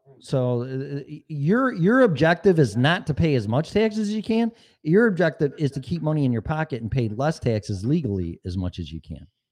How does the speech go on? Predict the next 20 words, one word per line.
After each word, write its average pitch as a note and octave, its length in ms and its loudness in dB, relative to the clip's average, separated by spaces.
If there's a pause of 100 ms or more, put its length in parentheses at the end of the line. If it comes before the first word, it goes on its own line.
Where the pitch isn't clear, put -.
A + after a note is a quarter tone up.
(580)
So, B2+ 480 2 (680)
if C#3+ 160 -2
you A3 80 2
think A#3+ 200 2
the F#3+ 60 -10
government's F#3+ 400 2
gonna D#3+ 160 2
take D#3+ 200 2
money D3 240 2
and A#2+ 100 2
save C3 200 2
the G#2+ 80 -4
planet B2+ 560 0
and G#2+ 120 -2
feed B2+ 280 -2
fucking A#2+ 260 -2
homeless B2 320 0
people, G2 340 -4
you're F2+ 140 -4
nuts. G#2+ 500 -4